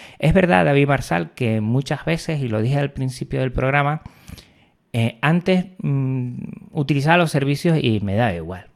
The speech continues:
Yo lo utilizaba a ver si está bien o mal, y, o sea, todo lo mío. Ahora, lo segundo que hago,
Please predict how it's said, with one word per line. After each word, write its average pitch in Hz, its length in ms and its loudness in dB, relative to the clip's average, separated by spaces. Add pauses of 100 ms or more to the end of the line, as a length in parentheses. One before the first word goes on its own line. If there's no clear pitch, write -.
Yo 98 160 -6
lo 95 80 -4
utilizaba 107 480 -2
a 101 200 -6
ver 117 140 -4
si - 120 -6
está 107 180 -8
bien 101 160 -4
o 95 80 -8
mal, 151 240 -2
y, - 100 -8
o - 60 -10
sea, 107 240 -6
todo 101 160 -8
lo 98 60 -10
mío. - 180 -14 (460)
Ahora, 160 360 4
lo 127 260 6
segundo 180 600 4
que 139 160 0
hago, 190 260 0